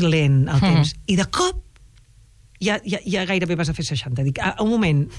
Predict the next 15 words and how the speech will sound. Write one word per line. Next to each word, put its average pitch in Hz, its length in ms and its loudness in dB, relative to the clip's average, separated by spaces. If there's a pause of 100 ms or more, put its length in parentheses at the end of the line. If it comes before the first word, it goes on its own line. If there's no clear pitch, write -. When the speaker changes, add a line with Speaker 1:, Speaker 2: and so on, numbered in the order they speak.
(160)
Speaker 1:
què 269 80 0
ha 277 80 -2
passat 160 400 -4
aquí? 143 300 -2 (100)
Què 180 140 0
ha 185 60 -2
passat, 139 440 -4
no?" 156 260 4 (540)
I 196 280 2
mires 214 260 0
enrere 233 840 0
i 147 580 2
si 131 200 0
mires, 196 340 2
no, 160 140 2